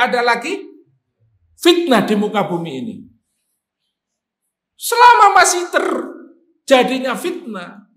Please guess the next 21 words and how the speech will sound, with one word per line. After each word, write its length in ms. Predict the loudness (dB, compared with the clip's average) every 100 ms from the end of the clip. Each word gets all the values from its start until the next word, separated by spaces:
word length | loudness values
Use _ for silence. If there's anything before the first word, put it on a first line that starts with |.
| _ 2
kedoliman 720 | 4 4 2 0 -2 -4 0
dan 240 | 0 2
kedoliman, 880 | -2 2 2 2 -2 -4 -6 -8 -16 _ _ _ _
kemusyrikan 720 | 0 2 -6 -6 -6 -4 -2
dan 160 | -2 -4
kemusyrikan, 880 | -8 -10 -6 -6 -6 -8 -10 -12 -18 -20 _ _ _ _ _ _ _ _ _ _ _ -8
maka 240 | -2 -2
perintah 400 | 0 -2 2 0
perang 320 | 2 0 0
ini 160 | -6 -8
akan 220 | -8 -6
terus 640 | -6 -2 0 0 -8 -10 -8
sampai 340 | -8 -8 -6 -4
hari 180 | -4 -6
kiamat. 320 | -8 -8 -10 -16 -20 _ _ _ _ _ _ _ _ _ _ _ _ _ _ _ -20 _ _ _ _ _ _ _ 0
Wa 160 | 4 4
yakunad 960 | 4 2 0 -4 -4 -2 -2 -4 -6
dinu 720 | -6 -4 -4 -6 -8 -10 -10
kulluhu 640 | -6 -4 -4 2 4 4 2
lillah. 480 | 0 -2 -4 -6 -12 -18 -20 -18
Ya. 240 | -16 -16